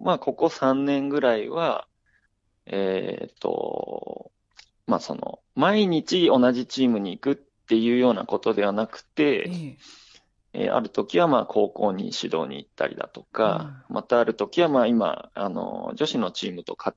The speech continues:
Speaker 1: あの、契約して活動しているので、そちらの指導に行ったりだとか、
Speaker 2: ええ。ええ。
Speaker 1: はい。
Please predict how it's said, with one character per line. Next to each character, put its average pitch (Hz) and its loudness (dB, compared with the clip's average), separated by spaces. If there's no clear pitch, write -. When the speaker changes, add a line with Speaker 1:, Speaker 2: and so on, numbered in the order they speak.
Speaker 1:
あ - -4
の、 - -10
契 - 0
約 101 2
し - -14
て - -6
活 - -8
動 92 -2
し - -12
て - -4
い 90 -4
る 90 -6
の - -10
で、 113 2
そ - -6
ち 92 -4
ら 92 0
の 95 -4
指 95 -6
導 - -2
に 98 -6
行 - -10
っ - -20
た - -2
り - -4
だ - -8
と - -14
か、 - -2
Speaker 2:
え 180 -10
え。 - -8
え 180 -8
え。 170 -10
Speaker 1:
は - -2
い。 - -10